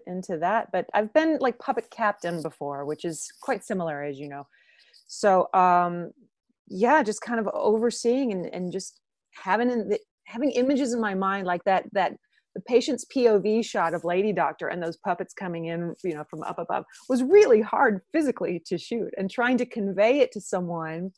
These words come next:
when you're not in the same room and space with them was, was really hard. But, um, yeah, but Jen and Peggy were total troopers and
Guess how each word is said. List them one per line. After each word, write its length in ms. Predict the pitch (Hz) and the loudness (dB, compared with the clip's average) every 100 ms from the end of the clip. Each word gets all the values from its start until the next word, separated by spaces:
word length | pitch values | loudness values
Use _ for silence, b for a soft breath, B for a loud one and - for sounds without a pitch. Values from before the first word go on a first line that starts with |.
| B | B
when 160 | - 202 | -4 0
you're 100 | 208 | 2
not 280 | 208 226 240 | 4 4 2
in 120 | 214 | 0
the 80 | 180 | -2
same 400 | 208 185 180 175 | -4 -4 -6 -6
room 480 | 185 240 330 254 - - - | -2 0 2 2 0 -10 -12
and 100 | 170 | -8
space 380 | - 285 339 - | 0 0 0 -6
with 120 | - | -10
them 280 | - 139 190 - _ b b b b - | -12 -12 -12 -14 _ b b b b -4
was, 160 | 208 247 | -4 -4
was 200 | 247 254 | -2 -2
really 320 | 247 339 247 220 | 2 4 6 4
hard. 460 | 233 302 220 - 165 | 4 4 4 0 -4
But, 240 | 165 185 170 - | 0 2 0 0
um, 400 | 190 185 190 202 _ _ _ _ - - _ _ _ | 2 2 0 -8 _ _ _ _ -20 -20 _ _ _
yeah, 420 | 190 247 254 294 | 4 6 8 6
but 300 | 180 208 190 - - 277 - 170 | 4 0 0 -4 -18 -18 -14 -14
Jen 300 | - 202 226 | -4 -2 0
and 140 | 214 | -2
Peggy 340 | 202 220 254 175 | 0 0 2 -2
were 260 | 160 165 - - - | -2 -4 -8 -20 -6
total 260 | 196 185 | -6 -4
troopers 480 | 147 240 247 165 156 | -6 -6 -4 -4 -6
and 180 | 151 | -8